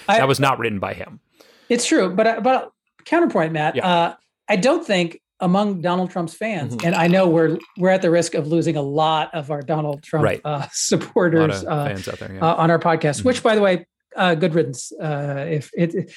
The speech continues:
Speaker 1: I got, I got no problem if you're conservative, if you're Republican, if you love, uh, Bill Kristol and George Will, and, and have a different political philosophy than me, that's fine. But if
Speaker 2: Mm-hmm.
Speaker 1: you think Donald Trump is in any way a competent leader,
Speaker 2: Yeah.
Speaker 1: uh, you're,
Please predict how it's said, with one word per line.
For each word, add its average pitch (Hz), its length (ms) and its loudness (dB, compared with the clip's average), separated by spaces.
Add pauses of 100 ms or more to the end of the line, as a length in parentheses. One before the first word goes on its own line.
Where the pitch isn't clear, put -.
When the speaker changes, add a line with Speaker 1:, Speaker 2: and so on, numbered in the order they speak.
(120)
Speaker 1:
I 220 80 2
got, 233 240 2
I 208 80 2
got 202 120 2
no 214 100 2
problem 190 320 2
if 165 100 -2
you're 185 100 0
conservative, 175 540 0
if 165 140 -10
you're 175 80 0
Republican, 165 480 2
if 151 180 -4
you 156 200 2
love, 151 260 -4 (180)
uh, 147 140 -2
Bill 156 240 2
Kristol 165 500 0
and 143 240 -4
George 160 280 0
Will, 151 260 4
and, 151 240 -2
and 139 220 -6
have 143 200 0
a 143 60 2
different 160 300 0
political 156 280 2
philosophy 156 440 0
than 147 100 0
me, 147 80 0
that's 147 220 -4
fine. 147 240 -2
But 113 80 2
if 104 60 2
Speaker 2:
Mm-hmm. 147 100 2
Speaker 1:
you 175 100 4
think 165 140 2
Donald 151 260 2
Trump 151 200 0
is 143 120 -2
in 147 60 -2
any 160 180 -2
way 147 160 2
a 143 60 0
competent 139 440 -4
leader, 139 280 -8 (120)
Speaker 2:
Yeah. 107 80 -4 (200)
Speaker 1:
uh, 143 580 2
you're, 139 240 -4